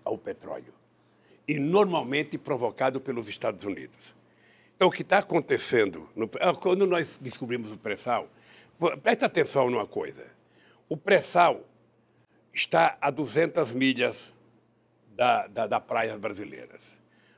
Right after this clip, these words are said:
Duzentas milhas são quase trezentos quilômetros, né? Tá na divisa.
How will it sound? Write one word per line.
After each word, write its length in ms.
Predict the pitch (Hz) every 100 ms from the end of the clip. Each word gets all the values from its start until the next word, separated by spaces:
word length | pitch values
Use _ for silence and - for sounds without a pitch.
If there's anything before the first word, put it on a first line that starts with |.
| _
Duzentas 460 | 131 170 170 139
milhas 280 | 123 156 135
são 140 | 143 127
quase 320 | 147 147 139
trezentos 640 | - 131 107 123 120 117
quilômetros, 800 | - 127 104 101 - - - - _ _ _ _ -
né? 240 | 113 139 - _
Tá 80 | 156
na 140 | 190
divisa. 500 | 202 175 139 120 -